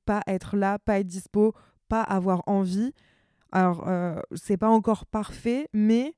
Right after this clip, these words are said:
je me tends plus à être, euh, jomo, donc, euh, au contraire, la joie de ne rien faire, que la fomo, vous voyez. Et ça me fait tellement du bien.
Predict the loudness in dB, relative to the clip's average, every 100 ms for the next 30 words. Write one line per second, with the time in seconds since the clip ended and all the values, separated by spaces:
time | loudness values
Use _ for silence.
0 | -6 0 2 2 0 -4 -4 -4 -2 -4
1 | -4 -2 2 2 4 2 2 0 0 -4
2 | -4 -2 0 2 4 2 0 -2 -4 -2
3 | -2 -2 -2 -2 -2 0 0 0 -2 -2
4 | -2 0 0 -2 -6 _ _ _ _ _
5 | 0 2 2 2 0 2 0 0 0 0
6 | -4 _ _ _ 0 2 2 0 -2 -4
7 | -4 -4 -4 -4 -2 -2 -2 -4 -2 -2
8 | -4